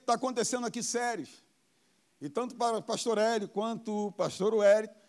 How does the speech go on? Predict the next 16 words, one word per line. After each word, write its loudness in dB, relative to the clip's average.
eles -6
estão -8
falando -2
sobre -4
os -8
fundamentos -4
da -8
fé, -12
que -4
é 2
o 0
que -4
nós -4
precisamos, -8
de -10
fundamentos. -6